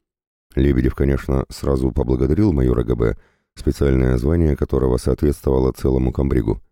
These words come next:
Тот в ответ улыбнулся, пожал Александру руку и протянул ему большой бумажный сверток, развернув который, Саша нашел свой ремень, фуражку, часы,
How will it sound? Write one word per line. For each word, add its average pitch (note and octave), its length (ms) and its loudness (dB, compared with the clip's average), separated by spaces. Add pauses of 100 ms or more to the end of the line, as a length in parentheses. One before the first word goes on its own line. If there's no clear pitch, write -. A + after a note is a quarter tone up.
(600)
Тот A2+ 180 0
в G2+ 60 2
ответ F#2+ 260 0
улыбнулся, D#2 640 0 (260)
пожал B1 320 0
Александру B1 480 0
руку F2+ 380 0 (400)
и F2 80 2
протянул G#2+ 480 2
ему G2+ 180 4
большой E2+ 380 2
бумажный D#2+ 480 0
сверток, - 580 -2
развернув C2+ 560 -2
который, A1+ 460 -2 (300)
Саша F2+ 320 -2
нашел E2 340 0
свой C2+ 220 2
ремень, D2+ 340 2
фуражку, C#2 680 -2
часы, D2+ 440 -2